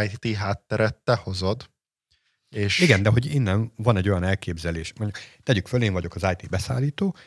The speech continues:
Speaker 2: és van egy szuper ötletem, de még senki nem finanszírozta meg. És egyszer csak jön egy megrendelő, pont egy olyasmit akar, mint ami nekem is van a fejemben, és akkor így rátukmálom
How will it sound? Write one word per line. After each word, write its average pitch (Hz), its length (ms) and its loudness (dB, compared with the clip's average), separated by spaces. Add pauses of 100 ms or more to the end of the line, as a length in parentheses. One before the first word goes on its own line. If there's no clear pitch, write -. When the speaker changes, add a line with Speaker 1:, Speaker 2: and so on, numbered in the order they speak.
(140)
Speaker 2:
és - 160 -16 (100)
van 131 180 6
egy 107 100 6
szuper - 280 2
ötletem, 104 460 2
de 143 60 4
még 143 160 4
senki 92 300 2
nem 90 160 2
finanszírozta 95 720 -2
meg. 82 260 -6 (300)
És - 160 -6
egyszer 151 240 6
csak 101 220 2
jön 127 120 6
egy 78 120 0
megrendelő, 131 580 4 (460)
pont 139 220 6
egy 104 100 8
olyasmit 104 420 6
akar, 92 300 4
mint 92 220 2
ami 92 120 4
nekem 95 260 2
is 87 140 0
van 90 120 -2
a 85 80 -2
fejemben, 147 600 4 (480)
és - 140 -8
akkor - 180 2
így 151 140 -2
rátukmálom 104 1300 4